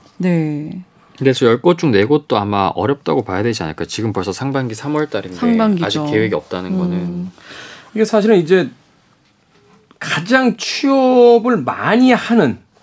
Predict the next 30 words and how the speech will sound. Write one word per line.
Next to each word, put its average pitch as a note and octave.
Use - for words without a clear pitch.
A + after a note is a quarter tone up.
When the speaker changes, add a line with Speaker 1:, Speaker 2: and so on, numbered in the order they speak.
Speaker 3:
또 -
Speaker 1:
그쵸, D#3
대기업들은, A3+
Speaker 3:
선망하고 G3
Speaker 1:
음, F#3+
Speaker 2:
선호하죠. A2+
Speaker 1:
많이 G#3+
Speaker 3:
네. A3+
Speaker 1:
뽑고 G3
또. F3
Speaker 3:
또 F#3
많이 G3
그 E3
이 C#3+
새로운 F3
어떤 D#3
신입사원들을 D#3+
채용하는 A#3
그런 F#3+
이제 D#3
기업들인데 B2+
이 G#3
기업들이 G#3
이 C3+
정도로 F3
지금 D3
영향을 E3
받는다라면 C#3+
중소기업이라든지 G3+
뭐 F#3